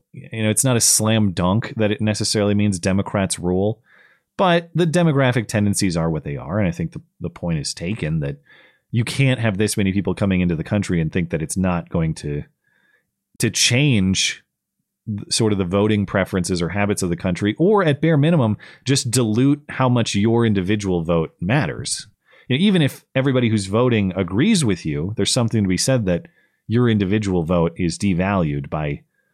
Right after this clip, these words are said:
by every single immigrant, even legally, that comes, you know, through our system. You could make an argument against immigration for that reason, I suppose. It's not necessarily one that I would hold, but it is true.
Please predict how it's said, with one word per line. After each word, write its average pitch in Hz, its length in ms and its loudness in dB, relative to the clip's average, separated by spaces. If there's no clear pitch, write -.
by 92 320 -2
every 95 320 -2
single 98 380 0
immigrant, 101 420 0
even 110 380 2
legally, 101 460 0
that 104 180 -2
comes, - 500 -2
you 110 120 -4
know, 82 140 -6
through 117 200 0
our 101 100 2
system. 101 480 -4
You 120 100 0
could 113 120 0
make 113 140 0
an 104 60 0
argument 101 360 0
against 98 260 0
immigration 98 480 0
for 95 140 -2
that 113 280 0
reason, 76 360 -6
I 71 80 -10
suppose. - 360 -12
It's 90 140 -6
not 101 220 -2
necessarily 98 300 -2
one 90 200 -2
that 80 100 -2
I 73 60 -6
would 69 140 -10
hold, 147 400 0
but 90 200 -4
it 101 120 -2
is 104 220 0
true. 110 440 -2